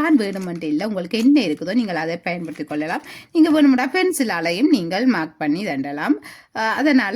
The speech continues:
நீங்கள் இதுதான் வேணுமென்று சொல்லி நீங்க தேட தேவையில்லை. உங்களுக்கு எது தேவையோ அதை நீங்க எடுத்துக்கொள்ளலாம். அடுத்ததாக வந்து நாங்கள்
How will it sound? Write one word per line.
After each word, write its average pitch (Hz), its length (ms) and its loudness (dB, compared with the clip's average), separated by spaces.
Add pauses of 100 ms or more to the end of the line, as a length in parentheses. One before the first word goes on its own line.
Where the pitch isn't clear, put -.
நீங்கள் 220 320 4
இதுதான் 285 420 4
வேணுமென்று 180 420 -2
சொல்லி 175 240 -6
நீங்க 170 220 -6
தேட 170 280 -6
தேவையில்லை. 156 380 -6
உங்களுக்கு 180 280 -2
எது 214 160 -2
தேவையோ 170 480 -4
அதை 170 220 -4
நீங்க 151 220 0
எடுத்துக்கொள்ளலாம். 151 680 -6 (440)
அடுத்ததாக 262 680 -2
வந்து 202 300 -4
நாங்கள் 185 160 -4